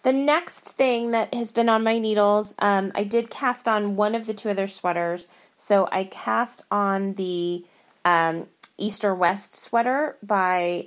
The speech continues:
um, Joji Locatelli. So that one was from Interpretations four. I have two projects that I'm working on from Interpretations four at the moment. Um, and I bought yarn for this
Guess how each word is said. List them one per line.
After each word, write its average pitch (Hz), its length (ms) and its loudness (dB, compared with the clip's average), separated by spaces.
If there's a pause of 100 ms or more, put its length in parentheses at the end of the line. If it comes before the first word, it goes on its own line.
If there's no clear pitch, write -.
(140)
um, 170 340 -2
Joji 185 220 -4
Locatelli. 180 680 -6 (260)
So - 140 -2
that 269 340 2
one 285 280 0
was 247 200 -2
from 220 300 -2
Interpretations 214 1200 -8 (520)
four. 185 580 2
I - 60 0
have 208 140 -4
two 269 160 -8
projects 170 420 -4
that 180 80 -12
I'm 170 80 -4
working 165 240 -8
on 165 120 -4
from 175 140 -14
Interpretations 170 600 -10
four 156 180 -4
at 165 80 -8
the 165 60 -18
moment. 156 340 -6 (460)
Um, 185 460 0 (120)
and 190 400 -2
I 226 280 0
bought 220 460 0
yarn 196 640 -2
for 196 220 -4
this 190 480 -6